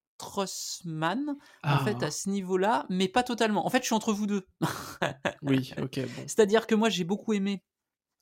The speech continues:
Speaker 1: effectivement, la proposition. Je suis d'accord, à l'époque, la D A, les, la musique me dérangeait pas à l'époque de Mario Bros D S, hein, y a pas de problème, j'aimais bien les,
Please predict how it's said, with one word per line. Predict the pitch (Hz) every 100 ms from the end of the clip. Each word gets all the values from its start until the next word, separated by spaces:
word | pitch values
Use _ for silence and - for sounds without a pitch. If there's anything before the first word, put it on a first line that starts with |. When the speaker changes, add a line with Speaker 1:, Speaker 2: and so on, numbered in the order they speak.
| -
Speaker 1:
effectivement, | 147 170 160 170 180
la | 156
proposition. | 165 160 151 147 202
Je | 208
suis | 165
d'accord, | 165 170 180
à |
l'époque, | 156 151 185 185
la | 151
D | 147 156
A, | 175 175
les, | 156 156
la | 151 113 180
musique | 190 196 247
me | 196
dérangeait | 190 208 202
pas | -
à | 151
l'époque | 160 151 160
de | 156
Mario | 160 147
Bros | 151
D | 147 147
S, | 143 135
hein, | 143
y |
a | 143
pas | 151
de |
problème, | - 156 180
j'aimais | 156 139
bien | 143 147 190 - - -
les, | 160